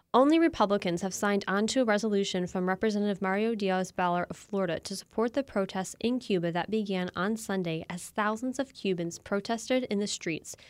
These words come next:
due to the dire conditions brought about by the Cuban nation's communist regime. Diaz-Balart's resolution is in support of the Cuban people in their calls against the brutal oppression of the communist dictatorship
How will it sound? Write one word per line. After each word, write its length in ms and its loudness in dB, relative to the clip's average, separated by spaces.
due 80 -2
to 160 2
the 120 0
dire 280 4
conditions 500 -2
brought 260 0
about 280 -2
by 100 -2
the 140 -8
Cuban 360 -2
nation's 380 -2
communist 560 -4
regime. 460 -4
Diaz-Balart's 760 4
resolution 540 0
is 160 -4
in 100 0
support 440 -2
of 100 -4
the 80 -4
Cuban 280 -4
people 400 0
in 160 -2
their 160 -2
calls 420 0
against 380 -2
the 80 -6
brutal 320 -2
oppression 540 -4
of 120 -6
the 80 -4
communist 520 -4
dictatorship 640 -6